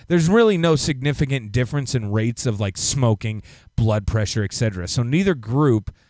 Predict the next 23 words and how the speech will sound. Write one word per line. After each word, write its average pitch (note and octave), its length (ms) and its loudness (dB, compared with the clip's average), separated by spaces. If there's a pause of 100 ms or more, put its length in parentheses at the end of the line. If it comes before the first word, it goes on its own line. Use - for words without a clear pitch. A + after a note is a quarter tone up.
(260)
uh, G2 220 0
more C3 380 0
or A#2+ 160 2
less A2+ 220 -6
sexual, G#2 560 -6
appeared B2+ 440 0
healthier G2 640 -4 (540)
than G#2 140 -2
the G#2 140 0
other. D#2+ 240 -4 (380)
The C3 260 0
only G#3 380 0
health D3+ 460 0
difference E3 440 -2
involved A#2+ 800 -2
cholesterol. A#2+ 840 -2
Some B2 280 -2
were A2+ 140 -2
high A2+ 400 -4 (240)
and B2 160 -2
others A#2+ 360 2
were A2+ 140 -2
low. A2+ 480 -4